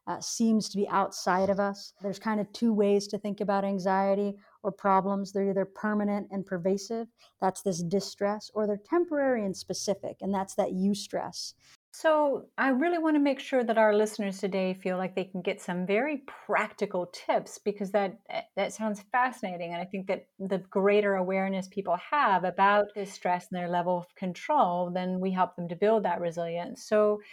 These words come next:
Speaker 2: I've re-, recently been doing some reading about this because I, like everyone else, are trying to learn to, to cope with a very different world right now. And,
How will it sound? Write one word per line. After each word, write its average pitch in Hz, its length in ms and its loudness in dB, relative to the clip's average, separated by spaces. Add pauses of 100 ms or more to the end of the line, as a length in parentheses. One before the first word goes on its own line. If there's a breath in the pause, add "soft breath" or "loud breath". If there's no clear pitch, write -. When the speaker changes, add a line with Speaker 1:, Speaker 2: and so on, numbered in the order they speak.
(140 loud breath)
Speaker 2:
I've 302 260 4
re-, 208 160 4 (120)
recently 196 600 0
been 170 200 -4
doing 175 260 0
some 180 200 -4
reading 175 320 -4
about 165 340 0
this 208 180 2
because 180 300 -4
I, 175 260 4
like 175 260 2
everyone 170 440 -4
else, 220 340 2
are 180 80 -2
trying 180 380 -6
to 175 200 -14
learn 180 260 -4
to, 175 280 -4
to - 140 -12
cope 214 320 2
with 190 120 -2
a 175 60 -2
very 180 300 0
different 175 320 -8
world 208 320 2
right 170 220 -2
now. 175 420 -4
And, 175 160 -8